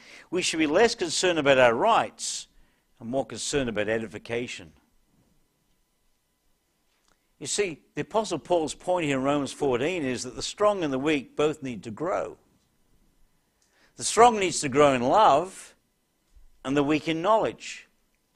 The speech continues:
As the weak grows in knowledge, they won't struggle with those things that are non-essential. And as the strong believer grows in love,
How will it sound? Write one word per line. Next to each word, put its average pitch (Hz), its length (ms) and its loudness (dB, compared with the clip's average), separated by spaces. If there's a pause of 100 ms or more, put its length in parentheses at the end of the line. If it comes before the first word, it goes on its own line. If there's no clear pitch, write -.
(360)
As 160 180 2
the 160 100 0
weak 190 240 2
grows 185 320 6
in 139 160 0
knowledge, 160 420 8
they 175 180 4
won't 160 280 2
struggle 190 580 2
with 135 160 0
those 147 300 2
things 135 460 -4
that 143 100 -4
are 139 100 -4
non-essential. 139 800 -4 (1400)
And 160 100 0
as 185 220 8
the 151 300 2
strong 226 440 4
believer 170 320 4
grows 156 460 4
in 139 260 -4
love, 151 580 6